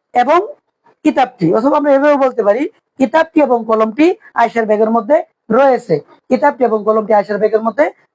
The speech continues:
রয়েছে। ইংরেজি হবে the book and the pen are in আয়েশা's bag। এভাবে চাইলে আমরা অনেক শব্দ বানাইতে পারি। কিতাব কলম আমরা বাদ দিয়ে অন্য কিছু দিতে পারি, যেমন আল কুররাসাতু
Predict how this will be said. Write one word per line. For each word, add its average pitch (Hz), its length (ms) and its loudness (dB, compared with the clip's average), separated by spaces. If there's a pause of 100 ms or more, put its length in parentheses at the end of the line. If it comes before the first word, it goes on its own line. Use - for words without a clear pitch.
(160)
রয়েছে। 233 360 0
ইংরেজি 220 320 0
হবে 254 180 0 (420)
the 202 100 2 (100)
book 294 180 0 (220)
and 220 120 0 (140)
the 202 100 2 (140)
pen 262 180 2 (760)
are 190 120 0 (460)
in 294 80 4 (100)
আয়েশা's 202 320 -4
bag। 180 140 0 (180)
এভাবে 330 260 0
চাইলে 277 200 2
আমরা 240 180 -4
অনেক 233 200 -8
শব্দ 214 140 -4 (100)
বানাইতে 233 300 -2
পারি। 208 140 0 (320)
কিতাব 269 280 0
কলম 247 240 0
আমরা 220 200 0
বাদ 220 160 2
দিয়ে 226 200 4
অন্য 240 180 -6
কিছু 220 180 -6
দিতে 214 180 -2
পারি, 202 200 -4
যেমন 240 200 2 (500)
আল 226 160 -2
কুররাসাতু 262 560 0